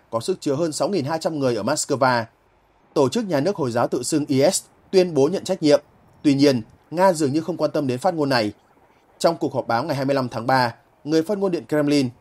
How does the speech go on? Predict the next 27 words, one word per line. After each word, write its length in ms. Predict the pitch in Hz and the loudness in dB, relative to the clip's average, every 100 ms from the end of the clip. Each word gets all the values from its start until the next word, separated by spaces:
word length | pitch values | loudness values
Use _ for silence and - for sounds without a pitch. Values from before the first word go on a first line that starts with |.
| - | -10
Dmitry 380 | 123 143 131 160 | -4 -4 -4 -4
Peskov 480 | 185 - 175 180 | -4 -2 -2 -2
giải 160 | 135 120 | 0 -2
thích 260 | - 185 208 - - - | 0 -4 -4 -20 -20 -4
việc 180 | 151 160 | -4 -2
bình 220 | 156 147 | -2 0
luận 180 | 160 131 | -2 -2
về 100 | 135 | -4
tuyên 200 | 170 151 | -4 -2
bố 120 | 135 | -2
nhận 140 | 170 | -2
trách 160 | 110 160 | -6 -4
nhiệm 220 | 156 120 | -4 -4
của 120 | 120 | -4
I 220 | 123 143 | 0 2
S 140 | 175 - - - | 0 -6 -18 -10
trong 180 | - 180 | -2 -2
khi 140 | 175 185 | 0 -4
cuộc 200 | 147 143 | -4 -4
điều 160 | 131 | -4
tra 240 | 113 143 131 | -2 -4 -4
diễn 200 | 135 139 | -4 -4
ra 160 | 147 | -2
là 120 | 127 | -2
không 180 | 104 139 | -4 -6
phù 140 | 127 123 | -4 0
hợp. 180 | 117 | 0